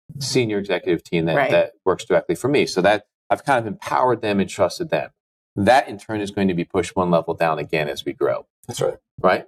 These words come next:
Speaker 1: So Terrell's, he's hired people that, that, and, and people that are in place today. So we, we had some people that were already in place that joined our team that were already here or moved over here from Tel Aviv.
Speaker 2: Right.
Speaker 1: So having these, these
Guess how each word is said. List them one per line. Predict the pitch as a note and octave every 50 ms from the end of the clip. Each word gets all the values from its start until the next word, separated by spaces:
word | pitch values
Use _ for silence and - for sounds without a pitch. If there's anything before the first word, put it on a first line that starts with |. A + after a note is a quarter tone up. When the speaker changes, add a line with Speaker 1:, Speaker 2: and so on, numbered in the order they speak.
| _
Speaker 1:
So | - - B2+ A#2 A2 A2
Terrell's, | A2 B2+ C3 B2+ B2 B2 A#2 - - -
he's | - A2+ A#2+ A#2+ A#2 A#2 - -
hired | - A#2 A2+ A#2+ B2+ B2 -
people | - G2+ G2+ G#2 G#2+ F#2+
that, | F#2+ F2+ F2 E2+ - _ -
that, | F#2 F2+ F2 E2+ E2+ - _ _ _ _ _ -
and, | G#2+ G2 G2 G2
and | G#2+ G#2 G2
people | - A#2+ A2+ - A2+
that | G#2 G#2+ G#2
are | A2
in | G#2 G2+
place | - - A#2+ A2 A2 -
today. | - C3 C#3+ D3+ A2+ - -
So | - - G2
we, | F#2 F#2+ G2 F#2+
we | - G#2+ G2+
had | G2+ A#2 A#2 A2
some | - B2 A2
people | - A2+ G#2 G#2+ G2
that | F#2+ F#2 F2+ F2 _ _ _ _ _ _ _ _ -
were | G#2+ G2+ F2+
already | G2 G#2 A2 G#2 G2
in | G2 F2 -
place | - G#2 G2 F2+ D#2+ - -
that | F2 E2+ E2 - -
joined | - G2+ G#2 G#2 G2+ G2
our | F#2+ - -
team | - - F2+ E2 D#2+
that | D#2+ D2+ C2+
were | - E2+
already | E2 D#2+ C#2+ C#2 - _
here | - A2 G#2+ G2+ F#2 F2 -
or | - C#3 C#3+ C#3
moved | B2+ B2+ B2+ B2+ B2 - C3
over | C3 C3+ C3+
here | G2 F2 F2 E2
from | - - F3
Tel | - - E3+ E3+
Aviv. | F2+ - G3 F#3 - _ _ -
Speaker 2:
Right. | D#3 D3 C3+ B2 - _ _ _ _ _ _ _ _ - A2+ A#2+
Speaker 1:
So | - - C3+ B2+ B2+ B2 A#2+
having | - - - C3+ C#3 C#3 C#3 C#3+ B2+ A#2
these, | A2 G#2+ G2+ G2 - -
these | - F#2+ F#2 F2 - -